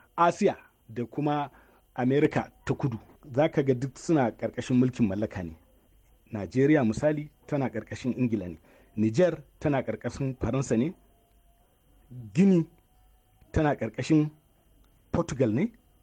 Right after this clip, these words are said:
to haka suka rarraba duniyar gaba ɗaya. So yayin da aka zo ana taro ya za a kafa Majalisar Ɗinkin Duniya, ba wakilta daga nahiyar Afirka ko daga Asiya, saboda su bayi ne, suna ƙarƙashin mulkin mallakan Turawa ne,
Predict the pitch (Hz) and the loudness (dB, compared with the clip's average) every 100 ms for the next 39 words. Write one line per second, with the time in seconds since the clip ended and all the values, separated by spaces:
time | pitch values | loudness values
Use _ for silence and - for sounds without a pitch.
0 | _ _ - 127 120 160 - 139 - 123 | _ _ -2 0 0 -2 -2 -2 -4 0
1 | 143 120 107 117 127 101 92 95 - 110 | 2 2 0 2 2 2 -2 -6 -6 -10
2 | - - - - 185 160 160 233 240 185 | -12 -20 -8 2 6 6 6 6 4 2
3 | 180 160 160 170 143 107 - 113 110 127 | 0 2 2 2 2 0 -2 0 4 2
4 | 127 - - - 127 120 151 147 - 160 | 2 -6 -18 -2 0 2 0 -2 -4 -4
5 | 131 95 127 131 120 120 120 101 113 113 | -2 -2 -4 -4 -6 -4 -2 -2 0 -2
6 | - - - _ 120 170 151 104 117 - | -4 -20 -20 _ 0 2 2 2 -2 -2
7 | 95 - 104 95 98 107 117 117 120 113 | -4 -2 -4 -2 -4 -4 -2 -2 -4 -6
8 | 98 - - 127 110 92 - - - 113 | -12 -16 -6 -4 -4 -8 -14 -20 -10 -8
9 | - 107 - - - - 151 135 120 - | -4 -6 -6 -16 -20 -4 0 0 0 2
10 | 202 208 - 135 107 160 160 175 175 127 | 2 2 -4 -8 0 4 4 6 4 2
11 | - _ _ _ _ _ - 170 135 120 | -2 _ _ _ _ _ 0 2 2 -2
12 | - 120 147 160 165 160 123 113 127 127 | -6 -2 2 2 2 2 4 4 2 2
13 | 113 127 123 120 127 | 0 0 2 2 2